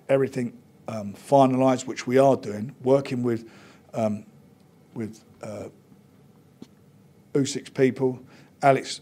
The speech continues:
Alex is brilliant, Aegis, and, and most of the dealings that, and I spoke with, uh, Alex yesterday, and George has been dealing a lot with, or deals with him on a daily basis.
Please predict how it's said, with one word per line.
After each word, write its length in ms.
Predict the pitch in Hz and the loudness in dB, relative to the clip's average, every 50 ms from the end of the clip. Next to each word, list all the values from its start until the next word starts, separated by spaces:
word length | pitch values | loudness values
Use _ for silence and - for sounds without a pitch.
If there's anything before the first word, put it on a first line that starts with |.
| _ _ | _ _
Alex 360 | - 143 135 123 - - - - | 0 2 2 2 0 -4 -8 -8
is 100 | 113 104 | -8 -8
brilliant, 580 | 110 - _ 131 127 127 127 120 117 117 - | -10 -10 _ 0 0 2 2 0 -2 -4 -4
Aegis, 460 | 151 135 131 123 120 120 127 120 - | -2 0 0 0 -2 -4 -6 -6 -6
and, 200 | - 101 101 107 - - - | -8 -10 -12 -12 -14 -14 -10
and 140 | 113 104 107 | -8 -6 -4
most 240 | 120 120 117 - | -4 -4 -6 -8
of 60 | - 127 | -10 -10
the 80 | 110 | -10
dealings 360 | 104 120 123 120 113 107 101 | -8 -8 -6 -6 -6 -6 -8
that, 160 | 110 107 - - _ - - - _ - - _ _ _ - | -10 -12 -16 -18 _ -20 -20 -20 _ -20 -20 _ _ _ -12
and 140 | 117 104 107 | -8 -6 -6
I 40 | |
spoke 320 | 104 - - 139 131 127 - | -6 0 0 0 0 0 -4
with, 260 | 110 104 101 98 107 | -10 -12 -12 -10 -10
uh, 140 | 104 98 - - | -10 -10 -8 -8
Alex 280 | 120 113 110 113 - 117 | -8 -8 -6 -6 -8 -8
yesterday, 260 | 113 110 - 127 120 | -8 -8 -8 -6 -6
and 100 | 110 104 | -6 -6
George 260 | 113 123 123 120 110 | -4 -2 -2 -2 -4
has 100 | 110 107 | -6 -8
been 180 | 107 113 107 110 | -8 -8 -6 -2
dealing 320 | 113 110 113 110 107 107 | -2 -2 -2 -2 -4 -4
a 60 | 104 | -4
lot 260 | 107 110 110 110 - | -4 -4 -4 -6 -6
with, 200 | - 120 110 - | -10 -10 -10 -10
or 140 | 127 117 104 101 | -10 -12 -14 -10
deals 300 | - 117 117 113 110 107 | -8 -6 -6 -6 -6 -6
with 80 | 107 | -6
him 60 | 107 | -6
on 100 | 107 107 | -6 -6
a 40 | 104 | -8
daily 300 | 101 120 120 120 113 110 | -6 -4 -4 -4 -4 -4
basis. 400 | 104 110 110 110 - - 117 - | -6 -8 -8 -8 -8 -12 -14 -16